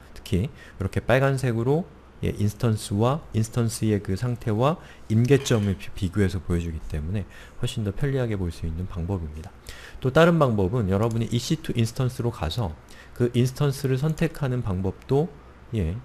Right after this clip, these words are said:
그것도 역시 마찬가지로 클라우드 와치가 제공하는 이 매트릭을 볼 수 있는 방법입니다. 자, 에이에스 가드 인스턴스를 선택을 하고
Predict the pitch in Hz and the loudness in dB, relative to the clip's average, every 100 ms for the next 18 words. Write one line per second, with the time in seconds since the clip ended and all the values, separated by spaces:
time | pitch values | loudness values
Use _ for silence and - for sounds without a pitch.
0 | - - - - 90 82 - 82 80 95 | -14 -8 -6 -2 -2 -2 -4 -4 -2 -2
1 | 85 78 85 - 135 127 117 95 - 104 | -2 -4 -6 -4 0 2 2 0 0 -2
2 | 101 95 90 92 87 123 170 - - - | -2 -2 -2 -2 0 0 -4 -8 -20 -6
3 | 95 82 - - 127 110 98 87 - 82 | 0 0 0 0 0 2 0 -2 -2 -6
4 | 85 87 85 80 87 76 76 - - - | -6 -6 -6 -4 -4 -6 -10 -14 -16 -18
5 | - - - 87 120 147 - 127 123 127 | -18 -8 2 6 8 6 4 4 4 4
6 | 120 - 120 123 117 120 113 117 113 123 | 0 -2 -4 -2 -2 -2 -2 -2 0 0
7 | 120 87 135 | 0 -2 -4